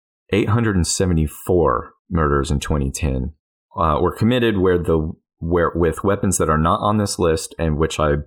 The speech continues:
telling you is extensive and covers just about everything,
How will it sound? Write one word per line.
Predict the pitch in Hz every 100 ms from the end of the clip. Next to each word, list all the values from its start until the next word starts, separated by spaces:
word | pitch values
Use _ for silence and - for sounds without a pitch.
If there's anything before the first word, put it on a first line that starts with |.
| 78 78
telling | 107 95 80
you | 73 73 - -
is | 80 76
extensive | - - 90 80 80
and | 73
covers | - 73 71
just | - -
about | 76 76 -
everything, | 85 80 - 64 67